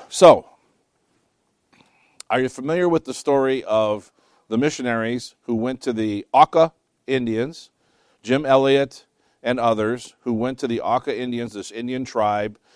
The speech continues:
and were trying to reach them to s-, share the gospel with them, and they ended up getting killed, uh, killed by the river. There's a very good, uh, movie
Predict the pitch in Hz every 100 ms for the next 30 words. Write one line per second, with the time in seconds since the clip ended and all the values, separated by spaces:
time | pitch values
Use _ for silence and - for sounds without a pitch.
0 | _ 110 110 110 123 123 127 123 123 120
1 | - 117 113 113 113 _ _ _ - 120
2 | 113 107 - 92 - 135 117 113 113 110
3 | - 107 101 - 95 90 95 _ _ _
4 | _ 104 107 107 - 104 113 131 131 131
5 | - 131 139 131 120 110 117 107 - 90
6 | - _ _ _ _ _ _ _ _ _
7 | - 85 82 80 - _ - 107 101 107
8 | 101 117 113 110 - _ 98 101 92 82
9 | 107 110 92 104 101 90 - 82 78 85
10 | 127 127 123 120